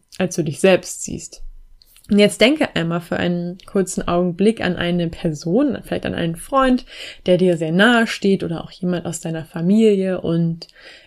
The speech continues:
überlege einmal, welche Schwächen hat dieser Mensch. Ja, ist der vielleicht zu dick, zu dünn, zu direkt, zu unpünktlich? Womit <laughs> bringt er dich manchmal richtig auf die Palme? Und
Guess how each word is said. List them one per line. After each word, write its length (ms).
überlege 640
einmal, 440
welche 680
Schwächen 640
hat 160
dieser 240
Mensch. 340
Ja, 100
ist 200
der 80
vielleicht 460
zu 120
dick, 300
zu 160
dünn, 520
zu 120
direkt, 480
zu 160
unpünktlich? 880
Womit 500
<laughs> 20
bringt 360
er 100
dich 220
manchmal 480
richtig 460
auf 160
die 140
Palme? 600
Und 640